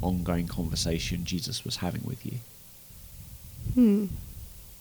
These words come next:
Speaker 1: I think it's hard for me to tell. I know the patience thing was part of an ongoing conversation humans were having with me.
Speaker 2: <laughs>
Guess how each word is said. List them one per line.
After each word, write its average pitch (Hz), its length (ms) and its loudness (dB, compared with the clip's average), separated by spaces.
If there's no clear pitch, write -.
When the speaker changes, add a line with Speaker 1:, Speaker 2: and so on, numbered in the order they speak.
Speaker 1:
I 107 80 8
think 185 160 10
it's - 80 6
hard 113 240 8
for - 100 0
me 98 100 8
to - 80 -6
tell. 101 140 8
I 90 120 8
know 101 160 8
the 92 80 4
patience - 460 4
thing 92 180 4
was 90 100 0
part 82 240 4
of 120 80 2
an 92 80 4
ongoing 87 340 2
conversation 85 640 2
humans 113 480 4
were 76 80 -4
having 82 220 -2
with 85 200 -2
me. 214 360 10
Speaker 2:
<laughs> - 40 4